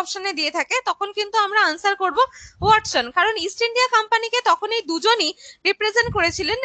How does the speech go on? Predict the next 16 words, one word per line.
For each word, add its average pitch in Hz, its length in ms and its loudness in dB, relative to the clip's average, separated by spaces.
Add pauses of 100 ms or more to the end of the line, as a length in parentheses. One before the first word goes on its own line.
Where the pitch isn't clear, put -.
(140)
একটা - 220 -2
হচ্ছে 403 180 -2 (160)
Lord 262 180 4 (100)
Clive 285 240 2 (100)
আর 349 120 2
একজন 302 240 -6
হচ্ছেন 415 300 -2
ওয়াটসন। 202 400 0 (400)
Clear? 392 280 4 (440)
Next 427 240 0
point 285 260 0
দেখো 220 140 -8 (100)
কি 311 140 -6
বলেছি। - 280 -10 (500)
Next 440 220 0
পয়েন্টে 523 260 4